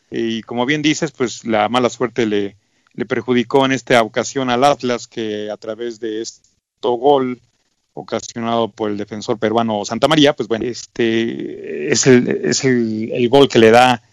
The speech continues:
el pase a las semifinales a Puebla. Puebla que hacía mucho que no estaba en esos terrenos de semifinal, y pues caramba, ¿no? Enhorabuena a Puebla. Atlas, pues, híjole, ¿qué te puedo decir de Atlas, no?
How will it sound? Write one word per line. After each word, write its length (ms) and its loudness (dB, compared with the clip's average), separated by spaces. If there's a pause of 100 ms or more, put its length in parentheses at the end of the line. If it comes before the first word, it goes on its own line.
(260)
el 160 0
pase 440 0
a 80 -2
las 220 -10
semifinales 680 -6
a 60 -8
Puebla. 520 0 (420)
Puebla 340 -4
que 140 -8
hacía 220 -8
mucho 340 -12
que 80 -12
no 80 -8
estaba 320 -4
en 60 -6
esos 240 -12
terrenos 400 -4
de 80 -6
semifinal, 720 0 (460)
y 920 -2 (140)
pues 240 -4
caramba, 440 0
¿no? 260 -4
Enhorabuena 600 -4
a 60 -6
Puebla. 520 -4
Atlas, 540 -10
pues, 560 -20
híjole, 480 -14
¿qué 100 -8
te 100 -20
puedo 180 -6
decir 240 -8
de 100 0
Atlas, 340 -2
no? 220 -8